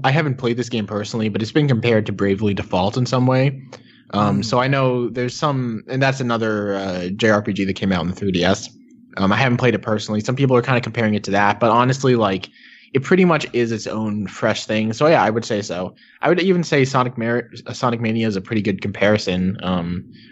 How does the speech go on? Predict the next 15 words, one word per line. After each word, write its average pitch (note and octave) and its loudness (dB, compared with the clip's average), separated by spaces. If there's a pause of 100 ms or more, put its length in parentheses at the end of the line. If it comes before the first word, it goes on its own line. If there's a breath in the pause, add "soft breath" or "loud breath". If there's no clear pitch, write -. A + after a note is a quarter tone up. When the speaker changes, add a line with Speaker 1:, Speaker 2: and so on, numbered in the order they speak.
(140)
Speaker 1:
other B2 4
than, A2+ 2
you A2+ 2
know, G2 0
Sonic G#2+ 0
Mania, G2+ 0
obviously F#2+ -2
it's E2 -8
coming F2+ -2
from, F2 -6
like, E2 -4
an F2 -4
established F2 0
franchise, F2+ -2
but, F2 -2